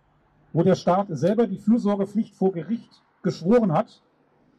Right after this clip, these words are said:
im Rahmen des Planfeststellungsbeschlusses gegenüber dem Bundesverwaltungsgericht, dass er diese Qualität an Schallschutz gewährleisten wird. Nein, tut er nicht.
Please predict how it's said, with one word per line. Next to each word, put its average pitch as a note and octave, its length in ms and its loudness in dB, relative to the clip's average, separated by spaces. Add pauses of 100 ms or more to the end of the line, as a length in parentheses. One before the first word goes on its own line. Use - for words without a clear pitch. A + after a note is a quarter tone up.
im D#3+ 140 0
Rahmen F3 320 2
des F#3 140 -6
Planfeststellungsbeschlusses F3 1080 -2
gegenüber G3 420 -4
dem F3 120 -6
Bundesverwaltungsgericht, F3+ 1040 -4 (460)
dass F3 180 2
er F3 120 0
diese A#3 280 0
Qualität F#3 680 -2
an E3 220 -6
Schallschutz G3 500 -2
gewährleisten F3+ 580 0
wird. A#2 140 -4 (840)
Nein, F3+ 400 -2 (100)
tut G3+ 160 2
er D#3 120 2
nicht. - 240 -6